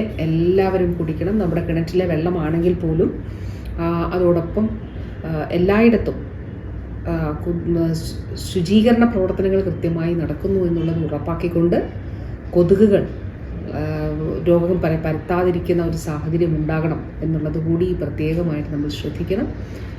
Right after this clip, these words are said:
ഡെങ്കിപ്പനി, എലിപ്പനി, മറ്റ് മഴക്കാലത്ത് പകർച്ചവ്യാധികൾക്കെതിരെയുള്ള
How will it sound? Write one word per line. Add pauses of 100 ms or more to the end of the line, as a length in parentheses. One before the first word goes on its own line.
(100)
ഡെങ്കിപ്പനി, (120)
എലിപ്പനി, (220)
മറ്റ് (140)
മഴക്കാലത്ത്
പകർച്ചവ്യാധികൾക്കെതിരെയുള്ള